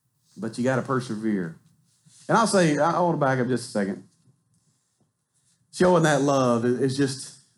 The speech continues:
uh, amazing to me because of, uh, the way it can impact me, because I, I'm, I'm a person that,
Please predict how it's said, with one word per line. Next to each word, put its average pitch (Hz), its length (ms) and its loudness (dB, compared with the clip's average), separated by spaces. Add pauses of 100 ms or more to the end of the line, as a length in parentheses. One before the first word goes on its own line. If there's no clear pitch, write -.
uh, 110 420 -4 (600)
amazing 127 500 2
to 117 80 -6
me 110 200 2
because 113 380 -2
of, 107 180 -4
uh, 113 280 -4
the 120 100 -4
way 127 160 2
it 117 80 0
can 117 80 -2
impact 117 380 0
me, 110 100 0
because 113 200 -4
I, 120 300 -4
I'm, 147 260 2
I'm 131 160 0
a 120 40 0
person 131 420 -4
that, 107 180 -4